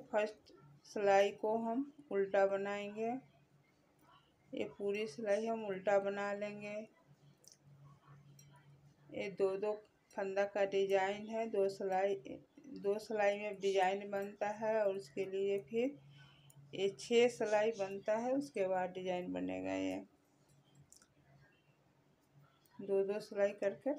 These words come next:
तीन बार में, देखिए, एक बार हुआ, ए-, एक सिलाई हो गया। दूसरा सिलाई देखिए, ये बैक साइड से है,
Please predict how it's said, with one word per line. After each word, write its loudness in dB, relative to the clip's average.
तीन -6
बार -2
में, -8
देखिए, -10
एक -8
बार 0
हुआ, -4
ए-, -12
एक -2
सिलाई 0
हो 0
गया। 0
दूसरा 0
सिलाई 2
देखिए, 2
ये -2
बैक 2
साइड 2
से 2
है, 0